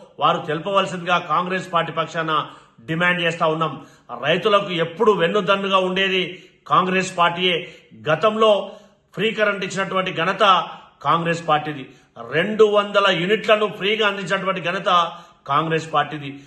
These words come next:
అదే రకంగా ఐదు వందలకు సిలిండర్ అందించినటువంటి ఘనత కాంగ్రెస్ పార్టీది. కాబట్టి చెప్పిన మాట నిలబెట్టుకునే మా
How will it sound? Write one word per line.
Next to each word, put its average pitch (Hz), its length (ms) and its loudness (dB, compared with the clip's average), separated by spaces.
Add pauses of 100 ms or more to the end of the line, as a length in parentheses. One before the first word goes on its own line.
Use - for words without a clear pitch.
(220)
అదే 175 240 0
రకంగా 196 300 -2 (160)
ఐదు 208 180 0
వందలకు 208 460 2 (440)
సిలిండర్ 220 380 2
అందించినటువంటి 196 580 0
ఘనత 190 220 2 (580)
కాంగ్రెస్ 175 420 2
పార్టీది. 160 340 0 (360)
కాబట్టి 170 360 0 (180)
చెప్పిన 175 360 -4 (140)
మాట 214 200 4 (560)
నిలబెట్టుకునే 202 680 2
మా 190 80 0